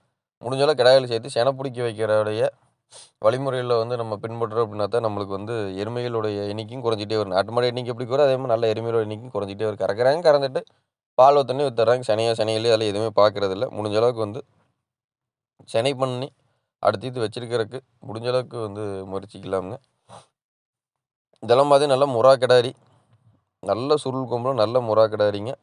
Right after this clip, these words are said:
பால் முடியாத இருந்தது. சுத்தமான முறா, நல்லா உள்ளங்கைக்குள்ள சுருண்டு இருக்கும். முகமாகட்டும், கொம்புல எல்லாத்துலேயுமே பார்த்தீங்கன்னா, உங்களுக்கு தெளிவா இருக்குங்க. நல்ல பெருவட்டான கிடாரி. இருந்த ஒரு ஆறு பல், இன்னும் நாலு பல் இருக்குங்க. தலையத்து கிடாரி. நிறைய நண்பர்கள் பார்த்தீங்கன்னா, பெரிய சைஸ்ல வேணும்னு எதிர்பார்க்குறீங்க.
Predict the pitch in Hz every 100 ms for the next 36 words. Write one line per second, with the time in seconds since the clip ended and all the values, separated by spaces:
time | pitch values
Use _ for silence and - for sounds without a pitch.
0 | - 98 107 104 107 117 101 123 - _
1 | _ _ _ _ _ _ _ _ _ _
2 | - 135 143 175 165 147 147 143 135 131
3 | 139 139 143 135 127 123 123 139 113 131
4 | 127 127 120 131 117 120 120 120 120 -
5 | 95 101 120 120 139 139 120 113 113 135
6 | 113 110 104 139 - 107 123 131 120 107
7 | 107 123 110 107 107 117 113 120 117 104
8 | 123 131 110 131 123 110 104 107 151 143
9 | 113 104 104 117 104 104 107 147 - 107
10 | 135 120 117 107 107 - _ _ _ _
11 | _ _ _ _ _ _ _ _ - 113
12 | 127 135 143 147 147 135 123 139 147 123
13 | 131 143 113 139 - 139 139 135 120 117
14 | 117 107 107 110